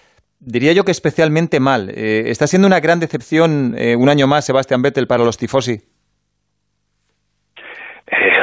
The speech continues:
Speaker 2: creo que Sebastián, ah, es un, bueno, lo conocí como hombre, es un hombre que tiene su carácter, su,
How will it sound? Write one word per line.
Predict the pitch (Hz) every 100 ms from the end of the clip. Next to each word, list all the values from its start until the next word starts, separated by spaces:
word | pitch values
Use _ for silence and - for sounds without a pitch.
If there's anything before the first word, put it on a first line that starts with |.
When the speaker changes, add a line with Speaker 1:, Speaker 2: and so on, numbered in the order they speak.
| -
Speaker 2:
creo | 123 127
que | - 120 110 - -
Sebastián, | - 101 113 - 127 120 117
ah, | 110 - - _
es | - - -
un, | 104 95 - _ - - - -
bueno, | 90 73
lo | 87 -
conocí | 92 90 113
como | - 98 92
hombre, | 101 92 82 82 82
es | 87 -
un | 90
hombre | 92 101 101
que | - 85 - - -
tiene | - 98 95 82 -
su | 98
carácter, | - 90 90 - 95 98
su, | - 87 76